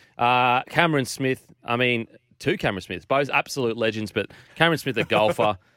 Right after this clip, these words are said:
<laughs> incredible, incredible having the year of his career.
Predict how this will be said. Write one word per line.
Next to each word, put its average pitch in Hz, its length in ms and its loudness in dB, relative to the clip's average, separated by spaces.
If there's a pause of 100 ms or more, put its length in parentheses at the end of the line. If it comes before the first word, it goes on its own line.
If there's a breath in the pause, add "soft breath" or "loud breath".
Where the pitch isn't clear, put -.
(300)
<laughs> - 540 -20
incredible, 151 960 0
incredible 120 680 -2
having 120 260 0
the 113 80 -2
year 131 320 0
of 120 80 -2
his 104 240 -4
career. 101 420 0